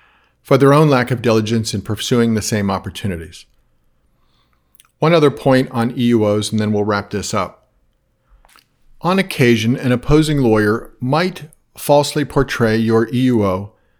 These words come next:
as a, quote, "secret deposition." Occasionally, in actual depositions, a witness from whom you took an E U O might get confused.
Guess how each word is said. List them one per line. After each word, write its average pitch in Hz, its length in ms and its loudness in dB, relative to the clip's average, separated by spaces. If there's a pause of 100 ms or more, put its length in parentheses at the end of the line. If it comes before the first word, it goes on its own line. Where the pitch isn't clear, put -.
(200)
as 110 200 -2
a, 117 100 2
quote, 117 560 0
"secret - 440 -6
deposition." 104 600 -4 (1000)
Occasionally, 127 640 -2 (100)
in 120 160 0
actual 131 400 -2
depositions, 101 720 -4
a 117 80 2
witness 120 400 0
from 113 180 -2
whom 117 220 0
you 113 120 0
took 190 260 -2
an 127 80 2
E 113 60 2
U 95 200 -2
O 98 160 -4
might 117 220 0
get 139 140 0
confused. 151 640 0